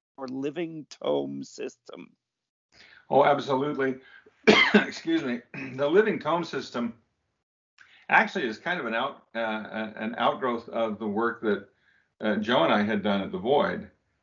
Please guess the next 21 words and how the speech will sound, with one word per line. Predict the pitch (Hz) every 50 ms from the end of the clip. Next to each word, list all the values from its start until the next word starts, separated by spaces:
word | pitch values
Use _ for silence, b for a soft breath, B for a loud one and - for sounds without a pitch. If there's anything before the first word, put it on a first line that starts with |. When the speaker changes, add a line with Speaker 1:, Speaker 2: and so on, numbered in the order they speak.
| _ _ -
Speaker 2:
and, | 113 110 107 107 104 104 101 101 101 -
and | - 110 107 107 104
our | - 120 131 135 120
discussions | 117 107 110 - - 170 180 185 - - 139 120 107 -
there | 123 117 113
about | 110 104 107 104 104 - 90 - - - 113
different | 123 151 - - 185 -
ways | 143 139 143 151 151 139 120
that | - 107 110
we | 113 107
could | 107 117 104 101
use, | 107 120 131 139 139 127 120 110 104 - - - b b b b b b b b b -
um, | 107 107 107 104 104 101 101 104 101 - - _ _ -
uh, | 107 104 98 - - - -
A | - 120 123 127
R, | 120 131 135 120 104 95 98
for | - - 117 104 98
example, | 92 87 107 95 87 90 - - - - - - _ _ _ _ _ _ _ -
in, | 110 117 117 113 110 110 107 107 107 104 -
in | - 117 117 117 110
games. | 104 110 123 143 - - - 214 - - - -